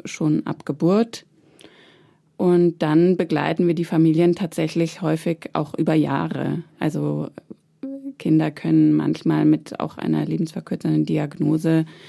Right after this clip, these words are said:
stabil bis ins Teenageralter leben. Und dadurch ergeben sich teilweise sehr lange Begleitungen. Und ja, ich würde sagen, für die Familien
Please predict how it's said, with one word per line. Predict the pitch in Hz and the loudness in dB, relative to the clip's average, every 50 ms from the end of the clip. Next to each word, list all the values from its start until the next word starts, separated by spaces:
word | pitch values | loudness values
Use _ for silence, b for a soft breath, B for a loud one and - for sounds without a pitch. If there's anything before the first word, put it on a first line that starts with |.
| B B B B B B B B B B B _ - | B B B B B B B B B B B _ -16
stabil | - - - 175 165 139 165 160 170 175 175 180 175 165 - - _ _ _ 240 - | -16 -6 -4 -4 -2 0 0 2 4 4 4 4 2 0 -2 -4 _ _ _ -18 -8
bis | - 170 - - | -8 -8 -8 -2
ins | - - 156 156 - | 0 0 0 0 -4
Teenageralter | - - 196 208 208 175 160 156 165 147 - 147 147 - - 160 | -4 2 4 4 6 6 4 2 2 0 0 -2 -2 -2 -2 -2
leben. | 151 147 156 160 160 156 - 160 156 151 147 147 - | 0 4 4 4 4 4 4 4 6 6 4 2 0
Und | - - 156 156 156 151 - - - B B B B B B B B _ | 0 2 4 4 4 2 0 -8 -16 B B B B B B B B _
dadurch | - 170 151 147 165 160 160 - | -4 -4 -2 0 0 0 0 0
ergeben | - 156 - 165 165 170 170 | -4 -2 0 2 4 4 4
sich | 160 170 156 - - - - _ _ _ _ | 4 2 -2 -2 -4 -12 -16 _ _ _ _
teilweise | - 196 175 160 160 165 165 160 170 160 | -8 -4 -2 -2 0 0 -2 -2 -2 -4
sehr | 160 160 156 | -2 0 0
lange | 151 147 147 151 160 165 165 160 156 156 - - - - - | 0 2 2 4 4 4 4 2 2 0 -2 -4 -8 -8 -4
Begleitungen. | - 170 160 - 156 151 156 165 175 165 - 190 190 190 190 190 196 196 208 b b b b b b b b b b b _ | -4 -4 -2 -2 -2 -2 0 -2 -2 -2 -2 0 2 2 2 2 2 0 -2 b b b b b b b b b b b _
Und | - - 180 175 175 175 180 175 170 160 - - - - - - - _ _ _ | -2 2 2 4 4 4 4 2 2 0 -4 -12 -14 -14 -16 -18 -20 _ _ _
ja, | _ 175 165 170 208 214 165 - | _ 0 2 2 2 2 0 -2
ich | - 160 - 160 | -4 -6 -2 0
würde | 165 160 175 160 | 2 2 2 2
sagen, | 170 160 156 160 160 160 165 165 165 156 - - - - - - | 2 2 2 4 4 6 6 6 6 4 2 -2 -10 -12 -12 -12
für | - - - 170 | -8 -4 -2 0
die | 156 175 | 0 0
Familien | 160 - 170 170 175 175 175 180 185 180 175 170 160 - | 0 2 4 6 6 6 6 6 6 6 6 6 4 2